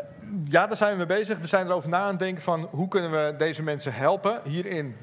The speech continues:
de regio?" Dat willen we graag samen doen met, eh, Gids Geloof in de Stad. We zijn eerst aan het oriënteren van, "Oké, wat is nou echt de hulpvraag en wat kunnen we daar als kerken mee doen?" Eh, maar we willen ook kijken van, "Wat kunnen we doen, eh, met mensen die gevlucht zijn in bijvoorbeeld Roemenië of, eh, eh, ja, in, in andere, andere gebieden?"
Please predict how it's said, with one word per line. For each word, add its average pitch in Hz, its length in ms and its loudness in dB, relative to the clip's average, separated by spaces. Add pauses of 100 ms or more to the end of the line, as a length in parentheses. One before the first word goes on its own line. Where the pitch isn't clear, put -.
de 120 120 -2
regio?" 180 500 0
Dat 147 140 -8
willen 143 200 -4
we 120 60 -10
graag 143 240 0
samen 147 320 0
doen 131 120 -4
met, 120 240 -4
eh, 113 180 -4
Gids 180 300 -4
Geloof 135 300 -4
in 123 80 -8
de 110 60 -10
Stad. 156 320 -2 (400)
We - 60 -20
zijn 135 140 0
eerst 175 180 -2
aan 143 60 -2
het 175 100 -4
oriënteren 143 400 -4
van, 127 100 -6
"Oké, 120 180 -2
wat 151 160 4
is 156 60 -8
nou 139 160 -2
echt 143 220 -4
de 120 60 -4
hulpvraag 131 640 -2
en 120 100 -6
wat 123 160 -2
kunnen 113 220 -8
we 107 60 -4
daar 110 140 0
als - 200 -8
kerken 123 340 -2
mee 104 140 -4
doen?" 170 240 -2 (460)
Eh, 123 200 0
maar 131 140 0
we 131 60 -2
willen 143 140 -2
ook 160 120 -2
kijken 147 240 0
van, 135 80 -8
"Wat 156 160 0
kunnen 151 220 -4
we 131 100 -4
doen, 143 360 -6
eh, 123 240 -2
met 123 300 -4
mensen 123 320 -6
die 117 380 -6
gevlucht - 360 -6
zijn 117 160 -2
in 123 140 -6
bijvoorbeeld 117 460 -4
Roemenië 113 460 -4
of, - 300 -8
eh, 113 180 -4
eh, 107 400 -6
ja, 120 140 -4
in, - 180 -8
in 120 180 -8
andere, 120 340 -4
andere 120 300 -6
gebieden?" 110 420 -6